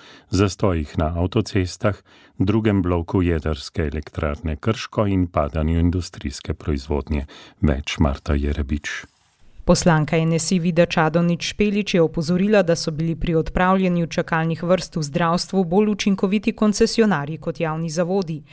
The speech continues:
Speaker 2: Predsednika vlade je ob tem vprašala, zakaj vlada v krajšanje čakalnih vrst ne vključi vseh razpoložljivih ponudnikov zdravstvenih storitev v državi, in vlado pozvala, naj podpre N S I-jev zakonski predlog.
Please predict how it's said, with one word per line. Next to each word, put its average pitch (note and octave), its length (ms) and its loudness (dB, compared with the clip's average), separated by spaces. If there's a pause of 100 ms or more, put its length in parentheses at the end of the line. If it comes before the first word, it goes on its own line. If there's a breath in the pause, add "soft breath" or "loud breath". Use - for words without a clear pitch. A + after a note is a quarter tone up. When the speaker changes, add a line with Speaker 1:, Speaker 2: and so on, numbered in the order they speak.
(320 loud breath)
Speaker 2:
Predsednika A#3+ 600 0
vlade D#3+ 400 0
je D#3+ 80 2
ob D#3+ 160 -2
tem F#3 160 0
vprašala, F#3 600 0
zakaj F3 340 -2
vlada E3 400 0
v D#3+ 80 -4
krajšanje F3 580 0
čakalnih E3+ 540 -4
vrst G#3+ 300 -2
ne G3 180 2
vključi A#3 400 -2
vseh B3+ 240 0
razpoložljivih F3+ 880 -2
ponudnikov F#3+ 580 0
zdravstvenih D#3+ 720 -2
storitev F#3 480 -2
v - 20 -4
državi, F#3 520 0 (340 loud breath)
in B3+ 160 6
vlado D3 320 -2
pozvala, F#3 460 0
naj F#3+ 160 2
podpre G3 460 -2
N A3+ 260 2
S - 140 -2
I-jev G#3+ 180 2
zakonski G3+ 580 -2
predlog. D#3+ 540 -4